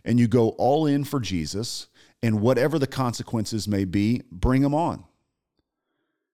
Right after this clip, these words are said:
And so if shame comes, bring on shame. If, if suffering comes along with me following Christ,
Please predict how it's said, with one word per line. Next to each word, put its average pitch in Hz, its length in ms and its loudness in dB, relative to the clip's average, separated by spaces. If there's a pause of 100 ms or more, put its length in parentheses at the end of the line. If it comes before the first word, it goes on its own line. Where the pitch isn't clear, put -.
(280)
And 120 120 -4
so 139 180 4
if 117 260 -2
shame 143 500 0
comes, 175 640 -2 (600)
bring 113 320 0
on 151 160 0
shame. 143 480 -2 (260)
If, 135 200 0 (100)
if 131 140 0
suffering 160 580 -2
comes 175 460 -4
along 139 380 2
with 143 160 0
me 143 120 0
following 139 480 0
Christ, 147 400 -4